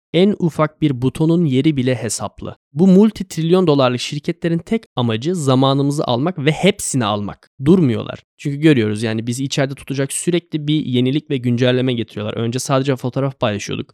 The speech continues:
Sonra video paylaşabilir olduk. Sonra hikaye, canlı yayın, durum, reels, sürekli bir tüketim malzemesiyle besliyorlar bizi. Ve bizi mikro alışkanlık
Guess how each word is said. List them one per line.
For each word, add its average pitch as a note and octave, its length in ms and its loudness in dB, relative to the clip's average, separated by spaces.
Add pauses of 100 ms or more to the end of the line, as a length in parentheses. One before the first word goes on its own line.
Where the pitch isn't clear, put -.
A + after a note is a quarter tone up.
(100)
Sonra A#2+ 260 0
video C#3 200 2
paylaşabilir G#2+ 520 -2
olduk. F#2 360 -8
Sonra B2 180 0
hikaye, B2 500 -2
canlı A#2 300 0
yayın, G#2 340 -4
durum, G2+ 380 -2
reels, G#2+ 320 0
sürekli E3+ 540 -2
bir E3 60 -6
tüketim - 440 -4
malzemesiyle D3+ 800 2
besliyorlar G#2+ 500 -4
bizi. F#3 240 -4 (140)
Ve C#3+ 340 0
bizi F#3 440 2 (100)
mikro F#3 460 2
alışkanlık E3 680 0